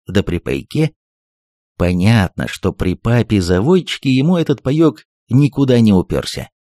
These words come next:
Но факт работы на советскую администрацию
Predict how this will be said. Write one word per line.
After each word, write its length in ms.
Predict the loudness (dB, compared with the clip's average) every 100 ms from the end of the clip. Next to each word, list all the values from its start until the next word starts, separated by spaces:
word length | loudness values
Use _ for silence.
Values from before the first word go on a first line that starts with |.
| _ _ _ _ -2
Но 240 | 2 2
факт 400 | 2 0 0 0
работы 480 | 0 0 0 0 2
на 100 | 2
советскую 540 | 2 0 0 0 0 0
администрацию 880 | 0 -2 -2 -2 -2 -2 -8 -10